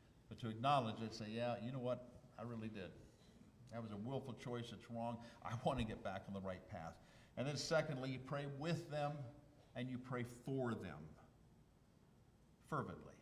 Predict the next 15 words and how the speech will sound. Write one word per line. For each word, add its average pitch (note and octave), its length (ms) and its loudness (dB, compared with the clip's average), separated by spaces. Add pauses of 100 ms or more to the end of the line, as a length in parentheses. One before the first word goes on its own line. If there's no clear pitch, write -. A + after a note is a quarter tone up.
(880)
And D3 200 0
third, G3 380 10 (800)
you E3 140 6
walk A3 400 12
beside F#3 540 10
them C3 200 4
for D3+ 100 0
whatever F3 760 8
time A3+ 480 6
period C#3 440 6
is B2 200 2
necessary B2+ 1040 4 (680)
to A2+ 80 -2
gently D3 640 -2 (100)
bring C3 240 0